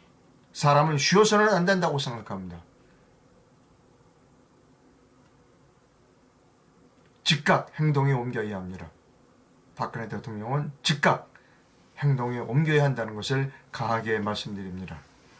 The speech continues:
거듭 말씀드립니다. 목숨이 붙어있는 대한민국 사람들은 강력하게 저항해야 한다. 이것이 저희 주장입니다.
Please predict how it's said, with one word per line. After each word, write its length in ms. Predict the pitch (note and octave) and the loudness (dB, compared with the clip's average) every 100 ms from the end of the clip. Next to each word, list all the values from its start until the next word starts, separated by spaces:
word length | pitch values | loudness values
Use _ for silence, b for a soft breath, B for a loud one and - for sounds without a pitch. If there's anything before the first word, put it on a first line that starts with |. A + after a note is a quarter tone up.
| - | -14
거듭 260 | - F#3+ C4+ | 2 4 4
말씀드립니다. 720 | G3+ F#3+ D#3+ C3+ A2+ G2 F2+ - b b b - | 2 2 0 -4 -6 -10 -12 -14 b b b -4
목숨이 440 | C3+ D3 D#3+ D3+ | 0 2 4 2
붙어있는 460 | C#3 - C3+ C3 B2 | 0 -2 0 0 -2
대한민국 360 | B2 A2+ A2+ G#2 | -2 -2 -2 -6
사람들은 560 | G#2+ G2+ G#2 B2 B2 | -4 -4 -4 -6 -6
강력하게 600 | - E3+ A#3 A3 G#3 G3+ F3+ | 2 4 4 2 2 2 4
저항해야 480 | D3+ C#3+ C3+ A#2 | 4 4 4 0
한다. 300 | G2+ G2 F2 - _ _ _ - _ _ - - | -2 -4 -8 -10 _ _ _ -20 _ _ -20 -6
이것이 340 | C3 A#2+ C3+ | -2 -2 -2
저희 300 | - A2+ A#2 | -2 -2 -2
주장입니다. 680 | G#2 A2 G#2 G2+ F#2 F#2 E2+ | -4 -6 -6 -6 -8 -8 -10